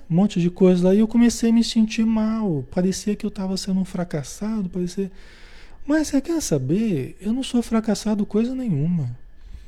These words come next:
Mas eu também não preciso aquilo que o outro tá correndo atrás. A minha necessidade é outra.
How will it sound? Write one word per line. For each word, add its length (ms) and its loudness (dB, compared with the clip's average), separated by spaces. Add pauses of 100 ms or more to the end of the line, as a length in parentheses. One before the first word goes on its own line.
(520)
Mas 160 4
eu 100 6
também 300 6
não 120 6
preciso 560 2
aquilo 320 2
que 140 -4
o 40 4
outro 260 4
tá 140 -2
correndo 360 0
atrás. 760 -8
A 60 -2
minha 140 4
necessidade 580 0
é 60 0
outra. 420 -2